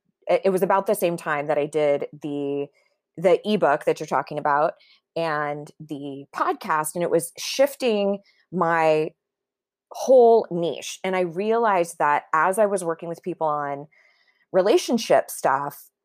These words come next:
at the crux of it was that there was this lack of communication skills. It was the inability to really speak up for themselves, to say no to things, to not be,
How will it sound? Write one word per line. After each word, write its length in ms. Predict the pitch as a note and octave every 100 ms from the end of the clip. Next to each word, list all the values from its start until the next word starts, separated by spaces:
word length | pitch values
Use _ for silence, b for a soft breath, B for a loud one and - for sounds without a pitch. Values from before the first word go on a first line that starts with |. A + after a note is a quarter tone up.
| _ _ -
at 260 | F3+ A#3+ A#3+
the 80 | G#3+
crux 460 | - D#3 D#3 -
of 100 | C#4
it 260 | F4+ A4+ -
was 560 | E3 E3+ E3 E3 D3+ C#3+
that 360 | D#3+ D3 D3 D3+
there 160 | F3+
was 180 | E3 E3
this 180 | D#3+ -
lack 260 | D#3 E3 -
of 100 | -
communication 640 | E3+ D#3 C#3+ B2 - C#3+
skills. 480 | - F#2 C2 - - b b b
It 160 | F3 D#3
was 280 | D#3+ D3
the 160 | - F3+
inability 760 | F3+ F#3 F3 E3 F#3+ E3+ D3 D3 - -
to 160 | D#3+
really 400 | D3+ D#3 D#3 D3+
speak 280 | D3+ - C3
up 160 | F3+ -
for 100 | G3+
themselves, 640 | F#3+ F#3 F3+ E3+ E3 - -
to 340 | D#3 C#3+ C3+
say 260 | C#3 D3+ C#3
no 420 | C#3 C#3+ C#3+ D#3+
to 140 | E3+ F3+
things, 480 | F#3 E3+ E3+ D#3+ -
to 100 | C#3
not 280 | C3+ C3
be, 220 | - C#3+